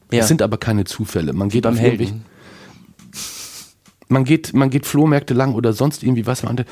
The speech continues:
Speaker 2: da liegt das irgendwie rum. Ob das Cover ist oder keine Ahnung, oder einem irgendwie auffällt,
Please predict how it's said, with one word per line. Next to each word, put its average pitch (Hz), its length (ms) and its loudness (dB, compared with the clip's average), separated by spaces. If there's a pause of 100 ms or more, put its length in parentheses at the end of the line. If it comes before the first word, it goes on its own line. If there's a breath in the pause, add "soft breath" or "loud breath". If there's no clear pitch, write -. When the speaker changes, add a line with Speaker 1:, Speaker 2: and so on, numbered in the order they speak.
(120)
Speaker 2:
da 110 80 0
liegt 139 180 2
das 127 140 0
irgendwie 123 200 4
rum. 113 320 2 (220 loud breath)
Ob - 160 -4
das 113 280 -4
Cover 151 300 0
ist - 300 -6
oder 117 300 2
keine 139 360 0
Ahnung, 131 280 0
oder 104 160 0
einem 104 100 -2
irgendwie 127 320 2
auffällt, - 380 -2